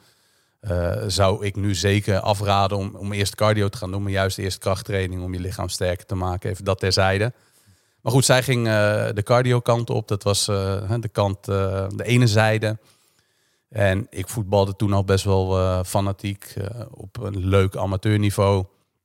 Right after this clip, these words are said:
Dat was echt mijn passie, mijn droom om profvoetballer te worden. Ja, toen wist ik nog niet dat dat hem, eh, niet ging worden, maar ik had al een klein <laughs> beetje een vermoeden. Dus die droom had ik al een beetje losgelaten. En toen maakte ik kennis met, eh, ja, met dat krachthonk waar eigenlijk mensen dus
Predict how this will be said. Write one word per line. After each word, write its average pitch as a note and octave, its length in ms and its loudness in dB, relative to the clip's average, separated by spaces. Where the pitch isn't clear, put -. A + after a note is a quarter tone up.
Dat F#2+ 200 -2
was F2+ 160 -4
echt G2 260 -6
mijn G#2 200 -4
passie, G#2 340 0
mijn G2 180 0
droom G2 300 4
om F#2 100 -6
profvoetballer G2+ 600 0
te - 80 -6
worden. F#2 280 0
Ja, F2 140 -2
toen F#2 220 -2
wist F#2+ 200 0
ik G2 60 -4
nog F#2+ 120 -4
niet F#2+ 180 -2
dat F#2+ 120 -2
dat F#2+ 140 -2
hem, F#2+ 200 -2
eh, F2+ 100 -2
niet G2+ 160 -2
ging F#2 180 -6
worden, F#2+ 260 -2
maar F2 120 -4
ik F2+ 60 -8
had F#2+ 160 -2
al G2 60 0
een F#2+ 100 -2
klein A#2+ 280 2
<laughs> - 40 4
beetje A2+ 180 -2
een G2 80 -2
vermoeden. A2 480 2
Dus G#2+ 100 -2
die A2 100 2
droom A2+ 280 4
had A2 120 2
ik - 80 -10
al A2+ 80 4
een G#2 60 2
beetje G#2+ 260 2
losgelaten. A#2+ 600 2
En G#2 60 -4
toen A2 160 0
maakte G#2 260 0
ik G2+ 80 -4
kennis G#2 320 -2
met, G2 280 -6
eh, F#2 200 -6
ja, - 160 -12
met F#2+ 260 -10
dat A2+ 240 -4
krachthonk A#2 560 0
waar G#2 140 0
eigenlijk B2 340 0
mensen G#2+ 440 0
dus G2+ 300 0